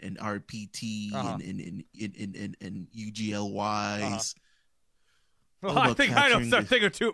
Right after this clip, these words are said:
Speaker 2: <laughs> No, never mind. Well, me and
Speaker 1: All
Speaker 2: you
Speaker 1: about
Speaker 2: know a thing about U G L Y, let me tell ya.
Speaker 1: Yeah,
Speaker 2: Well, not
Speaker 1: I,
Speaker 2: me
Speaker 1: I
Speaker 2: anymore.
Speaker 1: know,
Speaker 2: I've been
Speaker 1: I know a lot
Speaker 2: moisturizing.
Speaker 1: about it. You know, s-, we, we, we captured the essence of, of the N F L draft, the chaos
Speaker 2: I,
Speaker 1: of it.
Speaker 2: I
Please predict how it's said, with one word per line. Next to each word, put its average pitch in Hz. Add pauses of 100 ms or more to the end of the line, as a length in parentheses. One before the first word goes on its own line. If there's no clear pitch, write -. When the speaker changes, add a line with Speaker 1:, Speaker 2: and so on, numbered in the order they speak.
Speaker 2:
<laughs> -
No, 127
never 104
mind. 95 (1160)
Well, 185
me 277
and 269
Speaker 1:
All 285
Speaker 2:
you 294
Speaker 1:
about 254
Speaker 2:
know 233
a -
thing 233
about 214
U 214
G 202
L 185
Y, 185
let 170
me 160
tell 147
ya. 104 (600)
Speaker 1:
Yeah, -
Speaker 2:
Well, -
not 233
Speaker 1:
I, -
Speaker 2:
me 220
Speaker 1:
I 196
Speaker 2:
anymore. 160
Speaker 1:
know, 139
Speaker 2:
I've 139
been 151
Speaker 1:
I 143
know 143
a 131
lot 104
Speaker 2:
moisturizing. 104
Speaker 1:
about 98
it. - (1700)
You 80
know, 117
s-, - (100)
we, 110 (120)
we, 117
we 127
captured 147
the -
essence -
of, 101
of 95
the 92
N 95
F -
L 87
draft, 101
the 107
chaos 104
Speaker 2:
I, 175
Speaker 1:
of 185
it. -
Speaker 2:
I 175